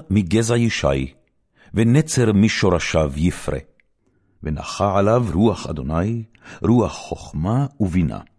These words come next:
רוח עצה וגבורה, רוח דעת ויראת אדוני. והריחו ביראת אדוני, ולא למראה עיניו ישפוט,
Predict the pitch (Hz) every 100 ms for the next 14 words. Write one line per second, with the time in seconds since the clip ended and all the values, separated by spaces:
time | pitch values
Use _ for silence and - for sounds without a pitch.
0 | _ - 76 76 64 - 82 - - 101
1 | 110 123 - 95 82 78 76 67 - _
2 | _ _ - - 73 71 - 73 92 104
3 | 95 - - - - 82 76 - - 87
4 | - 82 78 73 53 50 _ _ _ _
5 | _ - 71 73 69 62 - 139 95 67
6 | 73 71 - 101 - - 69 64 78 98
7 | 101 - _ - - 90 95 95 143 151
8 | 120 - 107 101 113 95 104 101 95 -
9 | - 87 -